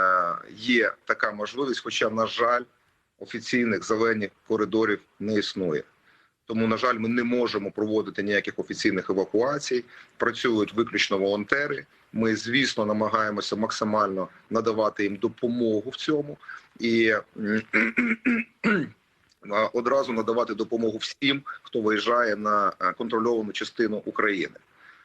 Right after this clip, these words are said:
Е, я думаю, що ви знаєте, що, е, вони обмежили з тієї сторони виїзд всіх, е, чоловіків віком від вісімнадцяти до тридцяти п'яти років.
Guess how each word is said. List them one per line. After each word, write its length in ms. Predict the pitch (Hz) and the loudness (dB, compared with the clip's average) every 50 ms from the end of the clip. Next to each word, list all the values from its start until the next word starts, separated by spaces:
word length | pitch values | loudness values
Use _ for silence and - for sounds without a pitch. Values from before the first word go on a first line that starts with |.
| _ _ _ - | _ _ _ -6
Е, 40 | - 107 104 104 107 104 104 104 101 98 | 0 2 4 4 4 4 4 4 2 2
я 120 | 107 120 123 | 2 2 2
думаю, 160 | 131 135 131 | 0 0 -2
що 140 | - - 127 | 0 0 0
ви 100 | 120 120 | 0 0
знаєте, 420 | 113 131 139 139 135 131 - 117 | 0 2 2 2 2 0 0 0
що, 580 | 110 - - - 123 117 117 110 110 110 104 - - - | 0 0 2 2 2 2 4 4 2 2 0 -2 -4 -2
е, 40 | 101 101 101 101 98 98 98 101 98 98 95 - - - 110 | 0 0 2 2 2 2 0 0 0 -2 -2 -4 -6 -4 -2
вони 440 | 127 123 123 123 127 127 123 117 - - | 0 0 2 2 2 2 2 0 0 -2
обмежили 680 | 117 117 117 120 131 135 139 143 139 117 117 110 107 107 | -6 -6 -4 -4 -2 0 0 0 0 0 -2 -2 -2 -4
з 60 | - | -6
тієї 220 | - 113 110 107 | -4 -2 -2 -2
сторони 380 | 104 - - 110 113 113 117 113 | -2 -4 -2 -2 -2 -2 -2 -4
виїзд 440 | 104 107 120 120 117 110 101 - - _ _ - - _ _ _ | -4 -2 0 2 2 2 0 -2 -8 _ _ -20 -20 _ _ _
всіх, 540 | - - - - 135 127 127 107 - - - _ _ _ _ _ _ - | -16 -12 -6 -2 0 0 2 0 0 -4 -8 _ _ _ _ _ _ -2
е, 120 | 107 104 | -2 0
чоловіків 760 | - - - 123 117 120 110 117 113 - 143 139 135 123 104 101 | 0 2 0 2 2 2 0 0 -2 0 0 0 0 0 -2 0
віком 360 | 117 123 120 - 113 104 101 - 92 | 0 0 2 0 0 0 -2 -2 0
від 200 | 107 110 107 113 | -2 0 0 0
вісімнадцяти 560 | 107 - 123 110 117 123 123 117 - - 107 | 0 0 2 0 2 0 0 -2 -2 -2 -2
до 100 | 101 98 | -2 -2
тридцяти 400 | - - 104 - - - - 107 | -4 -6 -10 -10 -8 -4 -4 -4
п'яти 280 | - 110 92 - 107 | -2 -2 -2 0 0
років. 320 | 92 92 87 80 - - | 2 2 0 -2 -6 -10